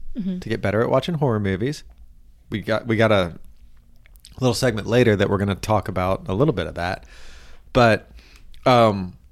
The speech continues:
Speaker 2: I've seen a few of The Purge movies.
Speaker 1: Mm-hmm.
Speaker 2: I wanna see more, but they're not on the streamers, and I will not pay a dollar for them.
Speaker 1: <laughs>
Speaker 2: A single dollar. But that's, a lot of these are vendettas that boil up to Purge night.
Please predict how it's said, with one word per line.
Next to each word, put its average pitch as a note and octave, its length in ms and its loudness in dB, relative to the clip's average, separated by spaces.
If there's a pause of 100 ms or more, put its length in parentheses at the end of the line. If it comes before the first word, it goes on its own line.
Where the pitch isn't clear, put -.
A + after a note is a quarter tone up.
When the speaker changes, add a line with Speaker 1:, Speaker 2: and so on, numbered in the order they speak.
(1040)
Speaker 2:
I've C3 200 2
seen E3+ 440 6
a B2 120 2
few A2 200 2
of F2+ 40 0
The F2 60 -6
Purge E2 640 -4
movies. - 540 -8
Speaker 1:
Mm-hmm. G3+ 280 2
Speaker 2:
I G#2+ 40 6
wanna C#3+ 180 6
see B2 140 2
more, A2+ 480 4
but G2+ 100 -4
they're G#2 80 -2
not G#2 160 2
on G2 80 0
the F#2 80 -4
streamers, G#2+ 380 -2
and E2+ 80 -6
I E2 100 -8
will G#2+ 300 2
not C3 180 2
pay A2+ 140 -4
a G2+ 80 -2
dollar E2+ 320 -2
for - 100 -12
them. - 140 -12 (420)
Speaker 1:
<laughs> - 420 0
Speaker 2:
A F4+ 80 4
single F3 320 4
dollar. G2+ 440 0 (1300)
But E3+ 160 6
that's, F#3+ 300 4
a E3+ 120 4
lot F#3+ 200 8
of F#3 40 6
these F3 160 8
are D3+ 80 6
vendettas C#3+ 600 6
that B2 420 2
boil C3+ 500 6
up C#3+ 500 4 (100)
to B2+ 180 4
Purge F#3+ 400 4
night. F2 360 -4